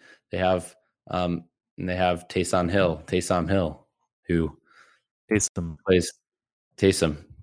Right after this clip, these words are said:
Speaker 1: who
Speaker 2: Taysom.
Speaker 1: can
Speaker 2: I just
Speaker 1: run
Speaker 2: picked him up
Speaker 1: and
Speaker 2: in the playoff fantasy league 'cause there's no more quarterbacks left, so you gotta pick up someone.
Speaker 1: So, Jeff, uh, I did want some advice on this fantasy league I'm in. It's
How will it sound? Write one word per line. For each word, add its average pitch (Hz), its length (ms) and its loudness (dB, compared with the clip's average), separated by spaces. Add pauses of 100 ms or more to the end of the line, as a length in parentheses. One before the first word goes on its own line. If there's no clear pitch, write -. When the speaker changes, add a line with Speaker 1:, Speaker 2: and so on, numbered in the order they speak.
(220)
Speaker 1:
who 78 260 -6 (240)
Speaker 2:
Taysom. 87 80 -12 (240)
Speaker 1:
can 90 240 2
Speaker 2:
I 90 120 6
just 92 100 6
Speaker 1:
run 92 80 2
Speaker 2:
picked - 180 -2
him 95 80 2
up 95 60 4
Speaker 1:
and 95 100 4
Speaker 2:
in 95 80 2
the 82 60 -8 (200)
playoff 101 100 -4 (200)
fantasy - 300 -16
league 90 280 -12
'cause - 160 -18
there's 92 200 -8
no 92 80 -8
more 98 160 -6
quarterbacks 101 560 -4
left, 113 340 -10
so - 260 -14 (320)
you 104 80 -18
gotta 98 80 -18
pick - 160 -16
up - 120 -18
someone. 101 360 -10 (640)
Speaker 1:
So, 139 200 2
Jeff, 131 380 4
uh, 127 240 4
I 127 100 4
did 135 220 0
want 127 220 4
some 120 100 -6
advice 107 380 2
on 104 120 -2
this 95 140 -4
fantasy 101 440 -2
league 87 240 -4
I'm 85 180 -4
in. 82 340 -6
It's - 360 -8